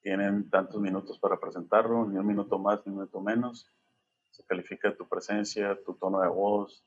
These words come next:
si estás dirigiéndote a la gente. Eso, o sea, para los muchachos yo los veo súper nerviosos, etcétera, pero lo único que hace los expone a la vida real, pues, ¿sí? Le haces la pregunta cruel,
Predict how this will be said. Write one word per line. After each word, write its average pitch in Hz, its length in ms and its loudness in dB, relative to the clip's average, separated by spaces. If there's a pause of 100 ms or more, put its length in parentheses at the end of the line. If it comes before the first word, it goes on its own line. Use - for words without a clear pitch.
si - 180 -20
estás 95 340 2
dirigiéndote 95 460 -6
a - 20 -2
la 87 120 -6
gente. 101 540 -4 (840)
Eso, 113 440 8
o - 1000 -2
sea, 92 180 4
para 98 160 8
los 92 100 8
muchachos 110 460 6
yo 107 140 8
los 107 160 10
veo 107 480 6 (100)
súper 98 440 2
nerviosos, 98 580 6
etcétera, 110 420 2 (560)
pero 95 220 2
lo 98 80 4
único 104 240 4
que - 80 4
hace 95 240 4
los 101 220 2
expone 101 460 4
a 101 40 8
la 95 140 8
vida 95 340 4
real, 90 400 2
pues, - 140 -20
¿sí? - 180 -16 (540)
Le - 100 2
haces - 180 2
la - 140 2
pregunta 95 440 0
cruel, 101 340 2